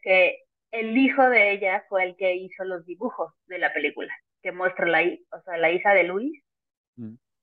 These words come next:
Speaker 1: y hijo de, de ella es la que hizo los dibujos que, que se enseñaron en la película, lo cual está padre, me parece.
Speaker 2: Sí, cuando, cuando, cuando yo también vi ese, ese, ese dato fue de,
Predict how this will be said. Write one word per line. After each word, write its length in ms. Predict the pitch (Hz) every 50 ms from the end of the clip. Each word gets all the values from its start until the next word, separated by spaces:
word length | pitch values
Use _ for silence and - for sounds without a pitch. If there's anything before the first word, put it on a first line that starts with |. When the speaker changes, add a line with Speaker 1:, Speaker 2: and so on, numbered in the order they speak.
| _
Speaker 1:
y 460 | - 185 185 185 185 180 - - - _
hijo 260 | - 233 220 208 233 233 220
de, 380 | 208 196 190 190 190 175 - - 175
de 300 | 180 180 175 175 180 196
ella 420 | 196 - 180 170 180 208 247 277 _ _ _
es 180 | - 175 170 175
la 220 | 180 175 170 170 -
que 560 | 175 160 160 156 156 151 151 156 156 156 _ _ _ _ _ _
hizo 220 | 190 190 - 196 170
los 160 | 170 170 165
dibujos 320 | 165 156 160 165 - - _ _ _ _
que, 180 | - 151 139 _ _ _ _ _
que 160 | - 175 165 _
se 80 | - 165
enseñaron 480 | 147 131 - 160 165 147 127 120 107 -
en 60 | 107
la 200 | 101 - - - -
película, 420 | 190 143 107 - _ _ _ _ _ _ _ _ _ _ _ _ _ _
lo 120 | - -
cual 160 | - - 175 -
está 180 | - - - -
padre, 260 | 381 339 302 - - _ _ _ _ _ _ _ _ _ _
me 120 | 107 104
parece. 460 | - 107 107 131 135 151 160 165 156 127
Speaker 2:
Sí, 100 | 113 - _ _ _ _ _ _ -
cuando, 220 | 139 139 143 -
cuando, 300 | - 147 139 147 131 -
cuando 240 | - 143 139 139 139
yo 120 | 143 151
también 280 | - 185 185 180 180 175
vi 140 | 175 175 165
ese, 300 | 160 156 - 180 151 151
ese, 320 | 151 - 156 160 - -
ese 220 | 156 - - 156
dato 320 | 139 143 139 - - 160 - _
fue 220 | - 131 131 131
de, 300 | 127 131 127 120 113 107